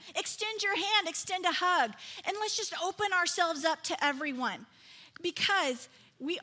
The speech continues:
all need to be rooted. We all have to get plugged in and take a first step. And at Westover, we're always going to invite you to take a first step, to take a growth step. No matter where you're at,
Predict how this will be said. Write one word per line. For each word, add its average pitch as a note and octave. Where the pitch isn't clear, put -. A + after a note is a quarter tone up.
all D#4+
need C#4+
to D4+
be C4
rooted. B3+
We B3
all C#4+
have C4+
to C#4+
get B3+
plugged A3+
in A3
and A#3
take A3
a G#3+
first G#3+
step. B3+
And E4+
at D#4
Westover, D#4
we're -
always F4+
going E4+
to E4
invite D4+
you A#3+
to -
take C4+
a C4
first B3+
step, A3
to B3+
take D4+
a D4+
growth B3
step. -
No D#4
matter F#4
where E4
you're F#4+
at, G#3+